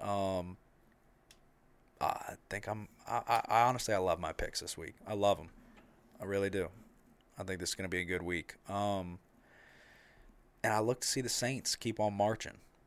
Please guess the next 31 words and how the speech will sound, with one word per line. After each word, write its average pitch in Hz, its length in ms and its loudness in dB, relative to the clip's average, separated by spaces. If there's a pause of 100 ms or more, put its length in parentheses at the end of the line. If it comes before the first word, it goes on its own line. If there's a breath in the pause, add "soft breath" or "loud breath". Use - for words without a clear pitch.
(160)
I 107 100 6
am 113 220 2
nervous 104 320 4
about 85 180 0
this - 160 -4
game. 82 220 -6
I'm 87 100 -6
not 92 160 -4
picking 80 300 -4
this 76 180 -10
one. 85 140 -18 (400)
This 90 180 -4
one 95 200 -10 (140)
worries 90 440 0
me 90 80 -8
big 90 240 -4
time. 87 260 -6
Teddy 92 180 0
Bridgewater's 87 500 -4
gotta 82 180 -6
get 80 100 -6
a 80 40 -6
little 85 200 -6
more 85 160 -4
efficient 92 400 -6
in 87 80 -10
the 82 80 -8
red 90 220 -2
zone 101 220 -6
for - 120 -10
me 107 300 -6